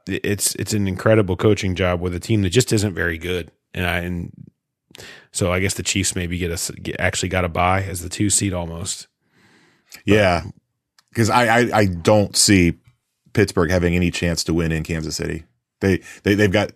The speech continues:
Speaker 2: Pittsburgh has a hell of a defense, and, and we've seen that's why they're in the playoffs, because they've, they've held down some, some teams. I didn't, I didn't give them a chance to win today, honestly. I just thought they were gonna,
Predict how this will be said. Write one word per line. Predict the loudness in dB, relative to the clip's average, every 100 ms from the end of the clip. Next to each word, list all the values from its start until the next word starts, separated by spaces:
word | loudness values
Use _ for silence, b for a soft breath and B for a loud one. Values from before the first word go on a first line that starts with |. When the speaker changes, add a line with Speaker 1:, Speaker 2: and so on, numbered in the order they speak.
| _
Speaker 2:
Pittsburgh | 0 4 2
has | 2
a | -4
hell | 0 4
of | 4
a | 2
defense, | 0 -2 -6 -8 -8
and, | -4 -2
and | 0 2
we've | 2
seen | 2 4
that's | 2 0
why | 4 4 4
they're | 2
in | 2 2 2 -2 b b b b _ _ _ _ _ _ -10
the | -4
playoffs, | 2 2 0 -6 -10
because | -4 -2 0
they've, | 0 -2 -2
they've | -2 -2 -4 _ _
held | -2 0 0
down | 0 0 0 -2
some, | -2 -4 -10 B B
some | -10 -6 -2
teams. | 2 2 2 0 -4 -10 b b b b b b _ _
I | 2
didn't, | 2 2
I | 0
didn't | 0
give | -2
them | -4 -4
a |
chance | -2 -2 -2
to | -2
win | -2
today, | 2 4 4
honestly. | 4 2 2 2 0 -2 -4 b b b
I | -4
just | -4 0
thought | 0 4
they | 2
were |
gonna, | 4 2